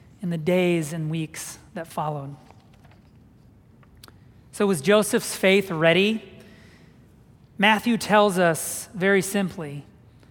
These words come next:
in verse twenty-four and twenty-five.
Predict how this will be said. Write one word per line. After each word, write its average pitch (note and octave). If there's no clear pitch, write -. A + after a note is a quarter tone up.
in E3
verse E3
twenty-four F3
and D3+
twenty-five. D3+